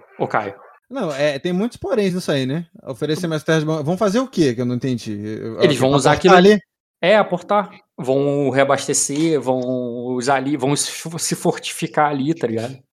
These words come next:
Speaker 1: É isso que eu quero saber. Tu vai, tu vai liberar isso pra ele?
Speaker 2: Cara, é, esse território, ele tá na, em Acosa, né?
Speaker 1: Nas terras de Acosa, mas é seu território, é.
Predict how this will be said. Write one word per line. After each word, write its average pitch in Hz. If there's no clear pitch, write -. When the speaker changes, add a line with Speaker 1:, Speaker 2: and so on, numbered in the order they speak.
Speaker 1:
É 135
isso 113
que -
eu 123
quero 147
saber. 175
Tu 139
vai, 139
tu 147
vai 135
liberar 135
isso 131
pra 147
ele? 202
Speaker 2:
Cara, 151
é, 139
esse 151
território, 147
ele 165
tá 160
na, 190
em 147
Acosa, 156
né? 160
Speaker 1:
Nas 117
terras 127
de 135
Acosa, 147
mas 160
é 165
seu 165
território, 170
é. 110